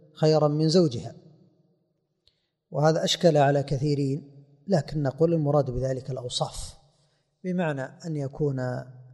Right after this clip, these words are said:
تكون أو-، تكون أوصاف زوجها في الدنيا، تكون أوصاف زوجها في ال-، في الجنة في الآخرة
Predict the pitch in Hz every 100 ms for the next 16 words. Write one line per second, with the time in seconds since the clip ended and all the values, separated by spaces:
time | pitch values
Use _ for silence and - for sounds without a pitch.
0 | - - _ _ - 156 190 165 151 147
1 | 156 - 180 151 _ - 156 175 160 139
2 | 131 160 139 139 175 165 131 127 123 139
3 | 135 185 165 156 - - - _ _ -
4 | 147 175 156 139 - 165 135 131 170 139
5 | 139 123 131 151 165 147 135 127 175 156
6 | 127 - 160 151 - 143